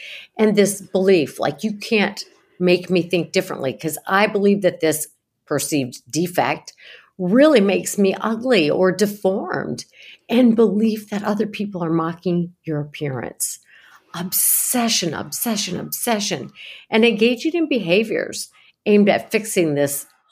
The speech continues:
<laughs> perceived flaw, right? It might be constantly checking the mirror, constantly grooming,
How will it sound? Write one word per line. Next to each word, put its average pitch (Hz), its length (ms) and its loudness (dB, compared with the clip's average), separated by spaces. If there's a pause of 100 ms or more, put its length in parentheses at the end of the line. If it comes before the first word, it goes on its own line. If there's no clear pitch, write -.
<laughs> - 720 -6
perceived 156 520 -2
flaw, - 420 0
right? 170 460 2 (360)
It 190 160 2
might 175 260 4
be 165 140 -4
constantly 202 760 0
checking 151 380 -4
the 147 80 -2
mirror, 143 720 -2
constantly 196 680 0
grooming, 156 440 -12